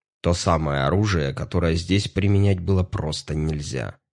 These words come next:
Дело в том, что любое технологическое оружие на этой планете очень быстро выходило из строя.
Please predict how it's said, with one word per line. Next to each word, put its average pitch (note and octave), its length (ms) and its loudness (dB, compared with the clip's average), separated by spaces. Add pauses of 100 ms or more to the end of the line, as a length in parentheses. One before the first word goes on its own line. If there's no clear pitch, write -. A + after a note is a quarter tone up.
(340)
Дело F2 320 2
в F2+ 80 -4
том, B2 240 2
что - 240 0
любое G#2 400 2
технологическое E2 880 -2
оружие F#2+ 360 0
на E2 100 -2
этой D2+ 220 -6
планете C#2+ 640 -6 (460)
очень B2 440 2
быстро A2+ 360 2
выходило D#2+ 520 0
из D2+ 220 -2
строя. B1 560 -8